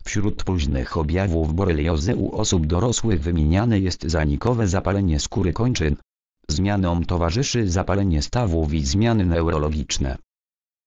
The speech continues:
Kleszcze żyją głównie w lasach liściastych i mieszanych,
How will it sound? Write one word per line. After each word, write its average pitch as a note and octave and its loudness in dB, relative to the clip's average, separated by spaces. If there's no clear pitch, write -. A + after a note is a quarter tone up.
Kleszcze B2+ 0
żyją G#2+ 2
głównie F2+ 0
w C2 -2
lasach F2 0
liściastych F#2 -2
i E2+ 0
mieszanych, C#2+ -2